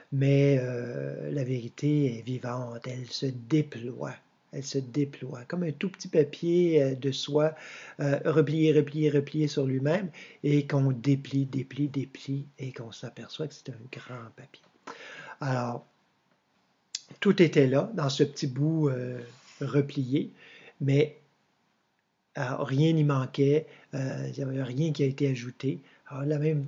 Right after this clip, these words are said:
la même chose avec la parole. Alors, euh, dans ce passage-là, euh, euh, arrêtons-nous à, simplement à quelques,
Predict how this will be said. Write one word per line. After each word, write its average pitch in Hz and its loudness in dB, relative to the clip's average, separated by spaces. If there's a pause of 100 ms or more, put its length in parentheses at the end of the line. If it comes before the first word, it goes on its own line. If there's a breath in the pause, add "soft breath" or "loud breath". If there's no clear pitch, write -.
la 160 2
même 156 6
chose 165 4
avec 135 2
la 127 -4
parole. 127 -12 (840 loud breath)
Alors, 147 4
euh, 143 2
dans 156 0
ce 151 2
passage-là, 147 2 (460 loud breath)
euh, 151 -12 (720)
euh, 147 2
arrêtons-nous 156 4
à, 135 6
simplement 143 2
à 139 0
quelques, 135 -2